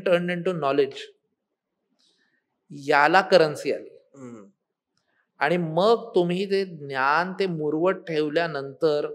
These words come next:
Speaker 1: त्याच्यावर चिंतन झाल्यानंतर त्याचं शहाणपण जे होतं ना, ते समाजाला कसं जगवतं
Speaker 2: हम्म.
Speaker 1: याच्याकडे.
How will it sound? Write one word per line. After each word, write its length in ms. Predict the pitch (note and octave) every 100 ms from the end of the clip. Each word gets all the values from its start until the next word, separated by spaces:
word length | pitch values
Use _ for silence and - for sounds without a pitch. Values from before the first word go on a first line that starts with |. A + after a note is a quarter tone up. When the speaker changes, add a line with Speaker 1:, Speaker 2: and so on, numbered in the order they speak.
| - _ _ -
Speaker 1:
त्याच्यावर 500 | D3 C#3+ F3 F3+ F#3+
चिंतन 600 | F3+ D#3 D#3 D3+ F3+ F#3
झाल्यानंतर 1040 | D3+ C#3+ D3+ D#3 D#3+ F3 F3 D#3+ D3 D3+ D3+ - _ _ _ _
त्याचं 360 | D3+ B2+ - G3+
शहाणपण 640 | - D3+ C#3 D#3 F3 D#3+
जे 100 | D3
होतं 340 | C#3+ C3 - B2
ना, 200 | A2 A2 _ _ _ _ -
ते 140 | E3
समाजाला 520 | F3 D#3 C#3 C#3+ D3 F3
कसं 280 | C#3+ C3
जगवतं 460 | D3 B2+ B2 A#2+ -
Speaker 2:
हम्म. 520 | - _ _ _ B2+ A#2 A#2+
Speaker 1:
याच्याकडे. 340 | - - -